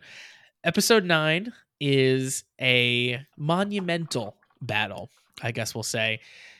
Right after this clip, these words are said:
It is finally, we are reaching the conclusion of a world. We've been fighting a final boss, a cactus Venus flytrap monster for a couple episodes, and we're gonna finish him, darn it,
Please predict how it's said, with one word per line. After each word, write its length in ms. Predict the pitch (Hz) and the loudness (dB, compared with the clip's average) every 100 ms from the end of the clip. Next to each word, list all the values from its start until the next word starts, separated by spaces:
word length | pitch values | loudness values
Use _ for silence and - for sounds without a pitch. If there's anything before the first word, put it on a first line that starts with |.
| _ | _
It 140 | 131 131 | 0 2
is 360 | 127 127 123 - | 4 2 0 -8
finally, 560 | - 175 185 202 202 | -2 0 2 2 2
we 200 | 190 170 | 2 0
are 80 | 165 | 0
reaching 340 | 160 160 165 147 | -2 -2 -4 -2
the 160 | 139 | -2
conclusion 760 | - 139 135 - 190 185 196 185 | -2 -6 -8 -2 0 2 2 0
of 180 | 165 160 | -2 -2
a 100 | 156 | -2
world. 580 | 123 123 123 104 92 - _ - | -2 -6 -6 -8 -12 -20 _ 2
We've 180 | 147 147 | 4 6
been 120 | 156 | 4
fighting 540 | - 185 196 220 240 - _ _ _ _ _ - | 6 6 6 4 -2 -16 _ _ _ _ _ -8
a 60 | 139 | 2
final 280 | 156 147 | 4 4
boss, 580 | 135 120 98 - - - - | 2 0 -2 -6 -8 -10 -10
a 120 | 127 | -8
cactus 800 | 123 202 190 - 196 185 - - _ _ | -2 4 4 4 2 2 0 -4 _ _
Venus 360 | 165 185 175 - | 0 2 2 -2
flytrap 640 | - 185 175 - 180 170 - 165 | -2 2 2 4 4 4 0 -8
monster 680 | 170 170 165 - 185 190 - _ | 0 2 2 2 2 2 -4 _
for 400 | - 151 156 147 | -8 -2 0 -2
a 80 | 143 | -2
couple 300 | 165 - 123 | -4 -2 -2
episodes, 640 | 143 147 151 139 131 - - - - - _ - | -2 -2 0 0 -2 -8 -18 -20 -20 -20 _ -2
and 460 | 131 123 123 123 | 0 0 -2 -4
we're 220 | 123 123 185 | -6 -2 2
gonna 120 | 202 | 2
finish 460 | - 139 139 - | 2 0 0 -2
him, 160 | 92 - _ - | -6 -12 _ -12
darn 280 | 120 107 107 | -8 -6 -6
it, 220 | 107 | -6